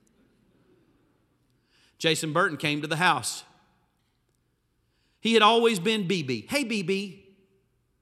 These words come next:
He comes in that day and he says, "Hey, Jason,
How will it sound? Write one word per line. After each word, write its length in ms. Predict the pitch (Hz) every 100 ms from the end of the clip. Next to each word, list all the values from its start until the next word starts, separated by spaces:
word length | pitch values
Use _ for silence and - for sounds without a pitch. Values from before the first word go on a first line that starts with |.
| _ _ _ _ _ _ _ _ _ _ _ _ _ _ _
He 120 | - 170
comes 280 | 180 165
in 160 | 165 170
that 240 | 185 180
day 240 | 156 160 180
and 80 | 160
he 80 |
says, 200 | 175 175
"Hey, 140 | 180 202
Jason, 480 | 151 156 156 170